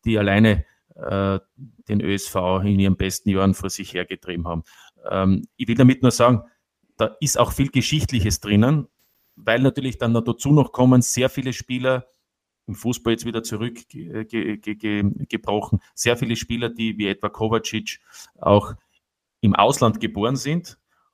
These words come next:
und ich sage eben geschichtlich, viele auch aus, aus Klassen kommen, wo man eben auch einen unglaublichen Ehrgeiz hat,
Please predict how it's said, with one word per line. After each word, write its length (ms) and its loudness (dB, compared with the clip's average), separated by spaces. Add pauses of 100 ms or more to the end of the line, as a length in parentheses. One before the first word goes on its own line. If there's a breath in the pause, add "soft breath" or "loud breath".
(120)
und 240 -8
ich 100 -12
sage 180 -2
eben 100 2
geschichtlich, 580 -6
viele 400 2
auch 200 2
aus, 360 -4
aus 220 -8
Klassen 360 0
kommen, 380 0
wo 100 0
man 160 4
eben 280 0
auch 260 -2 (480)
einen 180 0
unglaublichen 720 4
Ehrgeiz 480 -4
hat, 320 -6